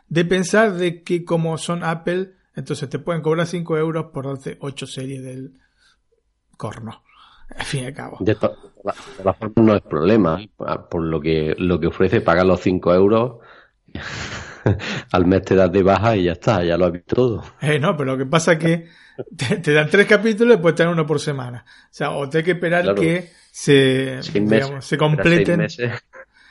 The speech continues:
Speaker 1: Sí, seis meses, dependiendo de la cantidad de capítulos que tenga cada serie, que tampoco lo están aclarados, me parece. Eh,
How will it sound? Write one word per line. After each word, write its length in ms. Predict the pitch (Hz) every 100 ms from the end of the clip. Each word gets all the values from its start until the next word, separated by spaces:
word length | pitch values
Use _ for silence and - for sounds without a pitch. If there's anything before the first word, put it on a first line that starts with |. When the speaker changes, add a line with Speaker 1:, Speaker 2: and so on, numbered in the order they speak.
| - _
Speaker 1:
Sí, 400 | - - 190 113 127 - _ _ _
seis 280 | _ - 151
meses, 400 | 151 185 202 170
dependiendo 440 | 139 135 147 185 190
de 60 |
la 40 | 160
cantidad 260 | 151 160
de 80 | 160
capítulos 300 | 151 160 160
que 80 | 151
tenga 280 | 151 151 147
cada 200 | 147 147
serie, 260 | - 120 123
que 80 |
tampoco 360 | 127 127 143 143
lo 360 | 139 131 127 - _ _ _
están 300 | - 147 143
aclarados, 500 | 143 135 139 127 117
me 120 | 113 127
parece. 380 | - - - - - - - - - -
Eh, 320 | - - 69